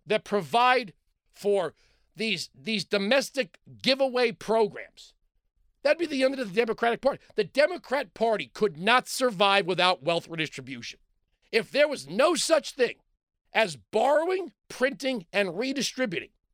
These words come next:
taxing, borrowing, printing, and redistributing, the Democrat Party wouldn't exist. Now, if you're gonna ask me, does this bill address that? Not really.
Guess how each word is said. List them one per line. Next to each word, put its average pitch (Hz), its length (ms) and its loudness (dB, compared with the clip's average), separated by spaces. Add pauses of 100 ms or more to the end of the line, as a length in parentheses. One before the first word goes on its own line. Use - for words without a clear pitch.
(160)
taxing, 285 580 -2 (540)
borrowing, 226 360 2
printing, 202 360 -2
and 180 120 -6
redistributing, 175 600 -4 (420)
the 175 100 -4
Democrat 233 560 0
Party 190 240 2
wouldn't 160 340 -2
exist. 123 440 -6 (800)
Now, 240 200 2
if 170 80 -4
you're 247 100 -2
gonna 233 160 0
ask 220 340 0
me, 208 140 -4
does 165 220 -6
this 220 160 -2
bill 220 260 -2
address 180 400 -4
that? 247 260 0
Not 202 400 0
really. 156 460 0